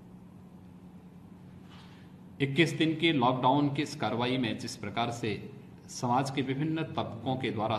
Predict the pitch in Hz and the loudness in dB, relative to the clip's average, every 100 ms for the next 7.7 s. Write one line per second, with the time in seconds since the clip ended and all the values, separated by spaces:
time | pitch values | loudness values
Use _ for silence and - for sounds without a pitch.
0 | 98 98 95 113 117 110 104 107 120 87 | -2 -4 -4 -6 -4 -4 -2 0 0 0
1 | - - - - - - - - - - | -8 -14 -18 -18 -20 -20 -20 -18 -18 -18
2 | - - - - - - - 110 131 135 | -18 -18 -16 -16 -18 -18 -10 0 4 6
3 | 147 147 - - - - - - - - | 6 6 2 -4 -10 -14 -16 -16 -16 -18
4 | - - - - - - - 135 131 127 | -18 -18 -16 -16 -14 -16 -6 2 2 4
5 | 131 147 139 - 127 135 139 - 131 127 | 4 4 2 0 -2 0 -6 -2 -2 0
6 | 127 135 135 - 123 123 110 113 - 123 | 2 2 2 0 -2 0 -4 -6 -4 -4
7 | 95 110 - 117 123 120 | -2 -4 -2 -2 -2 -2